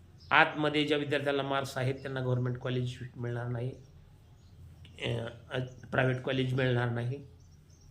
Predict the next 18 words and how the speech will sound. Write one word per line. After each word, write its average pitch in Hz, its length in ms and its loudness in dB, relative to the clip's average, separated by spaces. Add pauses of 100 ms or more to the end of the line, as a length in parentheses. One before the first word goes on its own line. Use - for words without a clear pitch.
(180)
ज्यांना 143 280 4
या 139 80 6
ठिकाणी 131 640 0
कॅटेगरी 131 460 2
एससी 143 260 -4
किंवा 143 220 -2
एसटीचे 175 840 -2
विद्यार्थी 135 440 0
असतील, 123 340 -4 (560)
अशा 120 220 -2
विद्यार्थ्यांना 135 560 0
या 135 100 4
ठिकाणी 131 320 -2
साधारणपणे, 127 880 0 (1000)
अ, 120 40 -8 (1080)
पावणे 131 220 4
पाचशेच्या 147 480 4
दरम्यान, 127 320 4